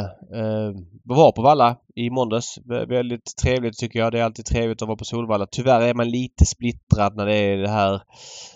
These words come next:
stor jackpot på Stryktipset och, och, och håller på mycket med att lämna in system där och pluggar och så vidare. Så travet kommer ju spelmässigt lite grann i andra hand. Men jag vill ju vara på Solvalla en sån här dag. Man vill ju vara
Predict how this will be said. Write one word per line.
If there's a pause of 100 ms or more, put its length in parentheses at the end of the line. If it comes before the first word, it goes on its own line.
(160)
stor
jackpot
på
Stryktipset
och,
och,
och
håller
på
mycket
med
att
lämna
in
system
där
och
pluggar
och
så
vidare.
Så
travet
kommer
ju
spelmässigt
lite
grann
i
andra
hand.
Men
jag
vill
ju
vara
på
Solvalla
en
sån
här
dag.
Man
vill
ju
vara